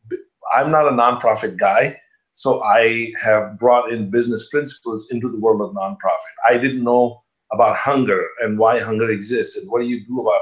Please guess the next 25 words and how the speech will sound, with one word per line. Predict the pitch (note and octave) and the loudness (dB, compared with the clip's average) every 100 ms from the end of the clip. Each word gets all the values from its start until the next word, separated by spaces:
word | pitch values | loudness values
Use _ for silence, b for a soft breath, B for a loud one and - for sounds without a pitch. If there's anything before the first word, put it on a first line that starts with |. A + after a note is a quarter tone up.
| A#2 | -2
hunger. | A2 F#2 - _ _ _ | -8 -8 -12 _ _ _
So | A#2 | 0
I've | A2 | 0
studied | - - C3+ B2+ C3 | 0 2 2 2 0
that. | A#2+ G#2+ E2 - | 2 2 2 -2
So | A#2 | -4
since | G#2+ D3 C3 | 0 0 0
we | A2+ | -6
started | - C3 C3+ B2 A2 A2 _ _ _ _ | 0 4 4 4 2 0 _ _ _ _
our | A#2+ | 0
nonprofit | A#2 A2+ A2+ A#2+ A#2 B2 G#2+ | 2 0 2 2 2 -2 -6
in | G#2+ G#2+ | -4 0
May, | D3 C3+ A2 A2+ _ _ _ | 0 0 -6 -10 _ _ _
there | B2 | -2
has | C3 A#2+ | -2 0
been | B2+ | -2
a | A2+ G#2+ _ | -2 -6 _
steep, | - - - E3 C3 A#2+ | -4 -4 -4 -4 -4 -4
massive | B2 A#2+ B2 - A#2+ | -2 0 0 -2 -2
learning | A2 A2+ A2+ A2 | 2 2 2 -2
curve. | G2+ E2+ - | -6 -10 -8
And | A#2 A2 A2 G2+ | -4 -2 -2 -2
I'm | A2 A2+ A2 | -2 -2 -4
surrounding | - B2 A#2+ C3+ D3 C3+ A#2 | -6 0 2 2 0 -2 -2
myself | A2 G#2 - G#2 G#2 | -2 -4 -4 -4 -4